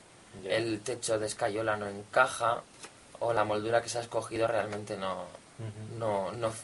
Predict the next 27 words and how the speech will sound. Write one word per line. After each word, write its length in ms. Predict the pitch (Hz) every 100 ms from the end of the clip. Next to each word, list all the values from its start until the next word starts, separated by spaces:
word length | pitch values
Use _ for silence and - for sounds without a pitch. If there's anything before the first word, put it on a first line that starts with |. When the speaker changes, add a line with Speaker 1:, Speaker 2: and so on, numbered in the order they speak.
| 98
Speaker 2:
no 80 | 110
funciona 380 | 104 101 107 104
bien 140 | 110
con 140 | 107 101
los 140 | 98
ángulos 340 | 104 104 104
que 80 | -
hace 180 | 104 98
el, 320 | 95 95 90 -
el 140 | 101
suelo. 260 | - 131 - - - -
Speaker 1:
Sí, 100 | 98 -
sí, 100 | 90
sí. 240 | 85 - 123
Speaker 2:
Mil 220 | 120 110
cosas 320 | 110 104 104
de 60 | 110
este 160 | -
estilo. 300 | - 135 - - - - - - - - - -
Y 60 |
yo, 120 | 104
por 100 | 107
ejemplo, 440 | 107 113 113 135 135 - - - - - - - - - - - -
en 100 | 113
ese 160 | -
sentido, 380 | 117 123 117 123
pues 180 | 123